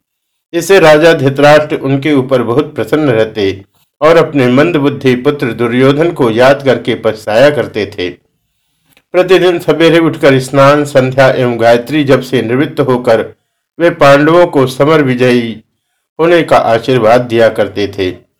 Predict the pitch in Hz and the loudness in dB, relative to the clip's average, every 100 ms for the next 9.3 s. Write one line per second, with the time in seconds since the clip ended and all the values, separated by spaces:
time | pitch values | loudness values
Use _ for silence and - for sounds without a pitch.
0 | _ _ _ _ _ _ 131 156 165 156 | _ _ _ _ _ _ 0 2 2 2
1 | 180 175 170 151 170 160 143 135 139 156 | 2 4 2 2 0 0 2 4 4 2
2 | 151 147 135 139 143 139 - 131 135 151 | 0 2 4 4 2 2 0 -2 0 2
3 | 135 120 120 147 156 135 123 135 135 127 | 2 0 0 0 2 0 2 0 0 -4
4 | - - 127 123 123 123 - _ - _ | -4 -4 2 4 4 0 -16 _ -20 _
5 | - 165 175 151 127 - 160 147 - 123 | 0 4 4 4 2 0 -4 -4 0 2
6 | 120 120 117 113 107 143 143 110 98 - | 2 -2 0 -2 0 0 0 -2 -4 -8
7 | - - - _ 151 - 156 170 165 156 | -20 -20 -20 _ -4 2 2 2 0 0
8 | 135 139 151 156 110 135 139 120 107 120 | 0 2 -2 -2 -2 -2 0 -4 -2 0
9 | 143 104 98 | 0 0 -6